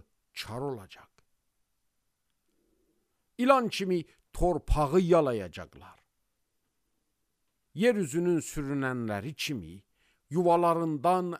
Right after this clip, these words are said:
əsə-əsə çıxacaqlar. Dəhşət içində Rəbb tarımızın hüzuruna gələcəklər, səndən qorxacaqlar.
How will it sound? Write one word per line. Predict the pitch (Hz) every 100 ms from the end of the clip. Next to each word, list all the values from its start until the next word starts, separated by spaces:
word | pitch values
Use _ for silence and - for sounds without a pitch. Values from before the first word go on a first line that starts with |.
| _ -
əsə-əsə | 180 - 208 233 - 190
çıxacaqlar. | - - 143 104 113 - 76 - _ _ _ _ _ _ _ _ _ _ _ _ _ -
Dəhşət | 151 - 143 _
içində | - 123 107 110 101 - -
Rəbb | 139 233 240 -
tarımızın | 175 170 151 135 180 127
hüzuruna | 131 135 120 123
gələcəklər, | 151 165 135 123 110 110 104 - _ _ _
səndən | - - 123 90 98 98 85 _ _ _
qorxacaqlar. | 110 113 - 87 101 107 82 -